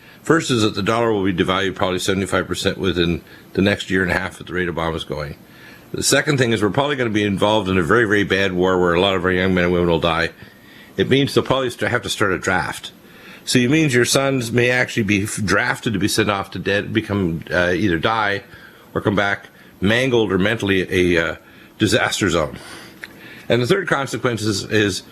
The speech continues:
America may trigger off a conflict that could accelerate to the point where we have a full thermonuclear, biological, and chemical exchange.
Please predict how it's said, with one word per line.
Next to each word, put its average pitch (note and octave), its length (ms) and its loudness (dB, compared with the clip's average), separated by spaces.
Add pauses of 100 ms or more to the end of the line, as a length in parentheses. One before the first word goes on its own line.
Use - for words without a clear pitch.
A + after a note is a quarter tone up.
(460)
America C3+ 480 2
may B2 200 0
trigger A#2 380 -2
off G#2+ 380 -2
a G2 100 0
conflict A2+ 520 -4
that F#2+ 140 -6
could G2+ 120 2
accelerate A2+ 420 0
to G2+ 60 -2
the F#2 80 -2
point F#2+ 300 -2
where F2+ 260 2
we F2 120 4
have G2 100 2
a F#2 80 -2
full A#2+ 240 0
thermonuclear, F#2+ 800 0
biological, F#2+ 560 0
and F2 100 -2
chemical F#2 360 -2
exchange. E2 580 -2